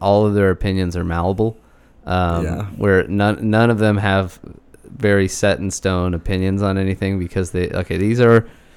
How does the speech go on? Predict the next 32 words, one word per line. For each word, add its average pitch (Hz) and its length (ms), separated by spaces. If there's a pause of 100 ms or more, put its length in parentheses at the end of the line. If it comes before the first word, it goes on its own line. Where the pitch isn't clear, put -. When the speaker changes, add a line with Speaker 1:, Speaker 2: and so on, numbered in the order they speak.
(220)
Speaker 1:
the, 101 140
the 92 220
facts 120 360
that 113 120
I 135 160
know, 139 320
and 107 200
this 110 240
is - 560
where 104 360
I'm 92 140
coming 104 280
from 98 240
based 98 260
upon 95 260
those. 104 280
But - 260
if - 160
I 90 120
learn 101 300
something 95 380
new, 120 280
then 104 180
that 95 200
could 87 120
change 92 300
at 92 80
any 82 200
time. 90 280
I 90 80
think 113 240
that, 120 320